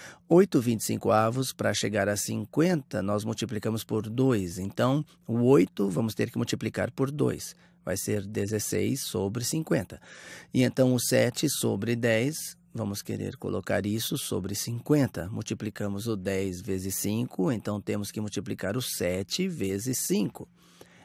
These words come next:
Então, vai ser trinta e cinco sobre cinquenta. Agora que nossos denominadores são os mesmos, temos isso sobre cinquenta. Dezesseis mais trinta e cinco, o que é? Dez mais trinta e cinco é quarenta e cinco, mais seis é cinquenta e um,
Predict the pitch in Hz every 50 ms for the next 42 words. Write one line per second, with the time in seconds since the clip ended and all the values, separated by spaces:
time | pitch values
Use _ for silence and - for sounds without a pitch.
0 | - _ - 101 104 107 - 107 107 107 101 98 101 101 - - - 110 117 123
1 | 131 143 - _ _ _ _ _ _ _ _ _ _ _ _ _ - - - -
2 | - - - 160 190 190 - 147 131 120 - - 175 175 180 175 - - 185 170
3 | 170 170 - - - 113 107 104 107 113 117 117 - - 127 123 - - 123 110
4 | 95 - 87 - - - - - - - 120 120 113 127 127 123 123 - - 123
5 | 120 120 - - 117 110 120 120 117 117 113 117 113 110 110 110 110 107 - -
6 | 117 113 123 123 147 175 147 139 135 135 175 170 156 - - 110 101 104 101 101
7 | 110 127 151 160 - - 101 - - - - 117 110 107 90 - - 165 170 -
8 | 175 151 104 - - - - - - - - _ _ - - 170 170 170 185 170
9 | - 180 175 165 151 156 143 135 - - 143 151 143 - 160 160 - - - 208
10 | 208 208 202 - - 175 165 160 143 - 120 104 82 62 - - - - - -
11 | - - _ - 113 113 113 110 107 107 107 110 107 110 - - 117 107 107 104
12 | 110 113 113 110 - - - - - - - - 113 113 - - 120 120 120 120
13 | - 139 135 - - - 190 196 190 180 - 156 143 131 131 123 117 110 107 110
14 | 117 - - 117 110 110 107 110 104 110 107 - - 117 117 113 - - 110 120
15 | - - 180 190 185 202 208 226 233 220